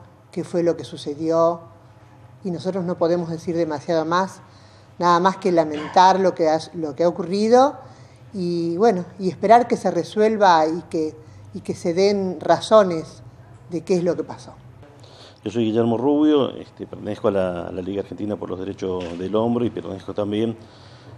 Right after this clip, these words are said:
Speaker 2: a la Comisión de Prevención de la Tortura, que tiene actividades dentro del, del penal. La situación de vulnerabilidad de las personas que se encuentran en,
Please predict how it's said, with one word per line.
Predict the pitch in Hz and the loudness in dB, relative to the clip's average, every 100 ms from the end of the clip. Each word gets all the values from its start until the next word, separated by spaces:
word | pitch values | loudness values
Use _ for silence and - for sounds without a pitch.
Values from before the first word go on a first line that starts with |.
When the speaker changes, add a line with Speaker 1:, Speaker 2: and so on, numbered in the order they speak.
| - - | -14 -6
Speaker 2:
a | 92 | -4
la | 92 92 90 87 | -2 -2 -6 -8
Comisión | - 95 117 113 | -8 -8 -4 -4
de | |
Prevención | 107 101 95 110 | -2 -4 -4 -4
de | 104 | -4
la | 98 | -4
Tortura, | 101 - 127 95 | -6 -2 -2 -2
que | 90 92 92 - - | -4 -10 -12 -16 -14
tiene | 101 98 | -10 -10
actividades | - 92 92 95 90 90 | -10 -10 -6 -4 -4 -6
dentro | 90 95 90 | -8 -6 -6
del, | 85 82 - - - | -8 -12 -18 -20 -20
del | - | -18
penal. | - 110 110 78 - - - - - - - | -12 -6 -6 -8 -14 -20 -20 -20 -20 -20 -6
La | 95 | -6
situación | - - 101 131 139 151 120 | -4 -4 -2 0 2 2 0
de | 110 104 | 0 0
vulnerabilidad | 95 98 95 95 95 98 110 120 | -2 -4 -4 -4 -4 -2 2 2
de | 110 | 2
las | 98 | -2
personas | 98 - 113 90 | -8 -6 -6 -6
que | |
se | 92 | -8
encuentran | 101 104 104 104 92 | -6 -6 -2 -2 -4
en, | 90 82 | -8 -10